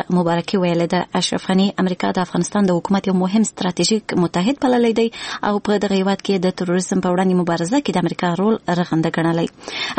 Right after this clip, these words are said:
افغان ولسمشر دا هم ویلي چې د افغانستان او امریکا ترمنځ همکاري به د دوی ترمنځ اړیکې تر پخوا لا ډېرې پیاوړې کړي او دا به د دواړو هیوادونو په ګټه وي. د ناټو سرمنشي ینس ستولتنبرګ د امریکا نوي ولسمشر ته د مبارکۍ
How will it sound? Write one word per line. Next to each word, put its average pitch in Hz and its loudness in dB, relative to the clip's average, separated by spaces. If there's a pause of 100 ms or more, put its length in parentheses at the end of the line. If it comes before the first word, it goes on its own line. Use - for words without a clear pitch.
افغان 214 2
ولسمشر 208 0
دا 202 0
هم 202 0
ویلي 208 2
چې 190 -2
د 185 0
افغانستان 190 -2
او 185 2
امریکا 180 -2
ترمنځ 185 0
همکاري 180 0
به 180 -2
د 170 0
دوی 185 4 (220)
ترمنځ 175 0 (120)
اړیکې 196 -2 (360)
تر 208 0
پخوا 214 -2
لا 185 2
ډېرې 220 2
پیاوړې 190 2
کړي 202 0 (100)
او 175 -2
دا 185 0
به 190 0
د - -8
دواړو 190 0
هیوادونو 160 0 (140)
په 147 -8
ګټه 147 -4
وي. 156 -2 (880)
د 262 4 (120)
ناټو 269 2
سرمنشي 247 2
ینس 240 4
ستولتنبرګ 220 0
د 196 0 (120)
امریکا 190 0
نوي 190 2
ولسمشر 180 -2
ته 190 2
د 175 2
مبارکۍ 175 0